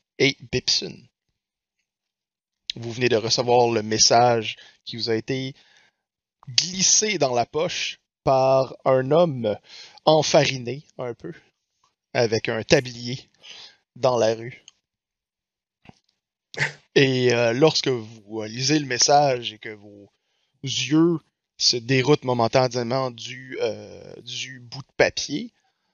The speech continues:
euh, vous regardez dans la rue et un homme est dans votre champ de vision, habillé de la même façon, et tourne le coin dans la direction générale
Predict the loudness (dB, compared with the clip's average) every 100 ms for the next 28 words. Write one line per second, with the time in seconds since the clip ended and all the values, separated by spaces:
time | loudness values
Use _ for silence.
0 | _ _ _ -4 0 2 2 0 -4 -8
1 | -12 -20 -20 _ _ _ _ _ _ _
2 | -6 2 4 6 4 4 4 4 2 -4
3 | -8 -4 0 0 0 -2 -2 -4 -4 -4
4 | -4 -4 0 2 2 0 0 4 4 4
5 | 0 0 -4 -4 -4 -4 -8 -10 -8 -8
6 | -8 -6 -6 -6 -6 -4 -2 -4 -6 -8
7 | -8 -6 -6 -6 -12 _ _ _ _ _
8 | _ _ _ -2 0 0 -2 -6 -10 -12
9 | -16 _ _ _ 4 6 4 0 -10 -14
10 | -14 -8 -8 -8 -6 -4 -4 -6 -12 -2
11 | 0 2 0 -2 -4 -4 -4 -8 -8 -8
12 | -6 -4 -2 0 -2 -4